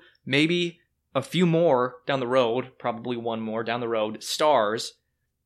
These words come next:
in Brandon Ingram and Zion. And Doc has coached Paul Pierce,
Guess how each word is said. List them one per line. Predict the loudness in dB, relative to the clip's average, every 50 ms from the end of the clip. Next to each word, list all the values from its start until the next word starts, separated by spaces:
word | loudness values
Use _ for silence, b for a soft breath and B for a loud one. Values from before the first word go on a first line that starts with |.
| _ -10
in | -10 -8 -4
Brandon | -2 -2 -2 -2 -2 -4
Ingram | -4 -4 -4 -6 -6 -6
and | -6 -6 -6 -6
Zion. | -6 -6 -6 -6 -6 -10 -12 -12
And | -10 -8 0
Doc | 2 2 2 2 0
has | -2 -4
coached | -2 -2 -2 -2 -4 -4
Paul | 0 2 2 2 0
Pierce, | -2 -6 -6 -6 -8 -12